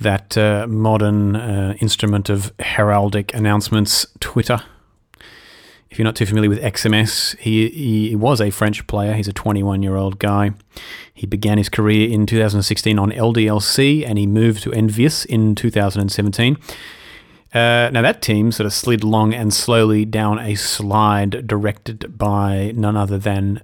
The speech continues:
I G L Happy. His best result with that team was a win at DreamHack Open Atlanta two thousand and seventeen, but they didn't do much else.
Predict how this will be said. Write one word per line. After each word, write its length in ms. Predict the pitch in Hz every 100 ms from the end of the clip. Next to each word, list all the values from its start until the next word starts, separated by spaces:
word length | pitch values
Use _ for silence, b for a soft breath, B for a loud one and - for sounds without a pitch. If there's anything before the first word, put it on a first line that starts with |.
| -
I 160 | 113 98
G 180 | 107
L 260 | 101 95 101
Happy. 480 | - - - 113 123 - _ _ _ _ _ _ _ _ _ -
His 280 | - 110 101
best 260 | - 104 -
result 320 | 101 104 104
with 140 | 104
that 180 | 107 107
team 220 | - 107
was 140 | 107 104
a 80 | 101
win 220 | 117 120
at 80 | 117
DreamHack 460 | 131 175 123 120
Open 260 | - 120 120
Atlanta 460 | 107 117 113 107 110
two 220 | - 131
thousand 340 | 117 113 107
and 100 | 104
seventeen, 600 | - 107 104 117 117 113 B B B B -
but 100 | 110
they 60 |
didn't 220 | 107 110
do 140 | 107 104
much 280 | 101 95 117
else. 360 | 110 - -